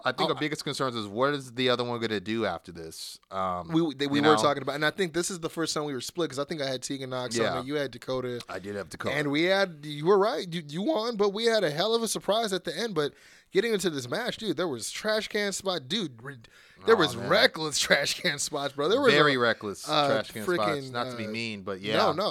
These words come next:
Speaker 2: like, just, I mean, and I don't mean to say it in a negative way. Like, yeah, there's danger there, but, you know, it was reckless in a way that, and I hate,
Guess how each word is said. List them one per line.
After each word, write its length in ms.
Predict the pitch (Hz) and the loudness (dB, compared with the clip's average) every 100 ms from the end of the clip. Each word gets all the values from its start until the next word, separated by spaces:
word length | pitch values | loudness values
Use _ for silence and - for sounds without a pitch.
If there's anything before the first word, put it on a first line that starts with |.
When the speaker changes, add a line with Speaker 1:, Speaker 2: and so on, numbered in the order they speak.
| 135 | -4
Speaker 2:
like, 220 | 139 143 | -4 -6
just, 180 | 135 139 151 | -6 -8 -4
I 40 | |
mean, 120 | 180 180 | -4 -2
and 120 | 208 | 0
I 80 | 208 | 0
don't 120 | 214 | 0
mean 120 | 202 | -2
to 60 | 170 | -4
say 200 | - 185 | 0 2
it 80 | |
in 100 | 165 | 2
a 60 | 151 | 0
negative 400 | 139 185 165 147 | 0 0 0 -2
way. 300 | 143 143 139 | -2 -2 -4
Like, 240 | 143 139 - - _ - | -6 -10 -10 -20 _ -4
yeah, 300 | 156 180 165 | 4 6 6
there's 280 | 147 147 120 | 4 -2 0
danger 400 | 147 160 175 185 | 0 2 2 0
there, 300 | 185 190 180 | 2 4 2
but, 360 | 147 143 131 - _ _ _ _ | 2 0 0 -8 _ _ _ _
you 80 | 165 | -6
know, 220 | 165 147 156 | -4 -4 0
it 100 | 170 | 2
was 280 | 175 147 143 | 2 0 0
reckless 440 | 165 170 175 156 | 0 2 -2 -2
in 80 | 160 | 0
a 40 | |
way 180 | 147 143 | 2 2
that, 280 | 139 139 127 | 2 -2 -2
and 160 | 147 151 | -2 -2
I 60 | |
hate, 240 | 139 156 | 0 -4